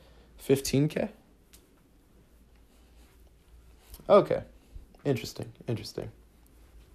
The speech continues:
Right, et cetera, et cetera. Um, gonna look at their website deliberately. I'm gonna sh-,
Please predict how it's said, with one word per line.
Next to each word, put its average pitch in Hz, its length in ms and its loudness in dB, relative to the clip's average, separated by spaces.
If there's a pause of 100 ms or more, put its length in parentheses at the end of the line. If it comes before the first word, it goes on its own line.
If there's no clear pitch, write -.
(720)
Right, 113 260 4
et 104 80 -12
cetera, 98 340 -2
et 92 80 -8
cetera. 90 340 -8 (3000)
Um, 123 600 0 (920)
gonna 147 160 8
look 147 140 10
at 143 40 10
their 139 140 8
website 131 640 8
deliberately. 120 540 6
I'm 104 100 -2
gonna 107 140 -2
sh-, - 160 -8